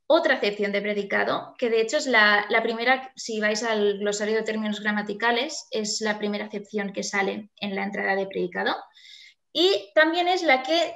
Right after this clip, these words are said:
eh, se suele utilizar más a menudo cuando se habla de predicado en el aula de secundaria. Am, esta noción de predicado no se aplica a las unidades léxicas que están en el núcleo de un sintagma, sino al sintagma entero.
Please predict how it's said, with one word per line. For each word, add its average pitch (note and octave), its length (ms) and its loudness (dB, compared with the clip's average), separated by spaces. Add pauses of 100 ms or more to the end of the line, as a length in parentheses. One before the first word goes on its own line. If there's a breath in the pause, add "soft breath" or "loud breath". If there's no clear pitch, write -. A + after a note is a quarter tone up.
(120)
eh, A3 380 4
se A3 140 -2
suele C4+ 240 4
utilizar D4+ 400 -2
más D#4 160 0
a C#4+ 80 -2
menudo A#3 380 -2
cuando B3 200 0
se G#3+ 140 -4
habla A3 140 2
de C4+ 120 0
predicado G#3+ 720 -2
en A3+ 100 -6
el G#3 80 -4
aula G#3 160 -2
de A#3 80 -2
secundaria. G3 600 -10 (1400 loud breath)
Am, A#3+ 540 4
esta F4+ 280 2
noción D#4+ 240 0
de A#3 80 0
predicado A3 800 -2
no C#4+ 160 2
se E4 120 0
aplica D4+ 300 -2
a - 20 4
las A3+ 180 0
unidades G#3+ 420 -2
léxicas A#3 720 -2
que G#3+ 80 -4
están G#3 260 -2
en G3+ 100 0
el G3+ 180 -2
núcleo B3+ 300 -2
de G3+ 80 0
un G#3 80 -4
sintagma, A#3+ 640 -4
sino C#4+ 580 0
al G#3+ 360 4
sintagma A#3+ 640 0
entero. G#3 460 -6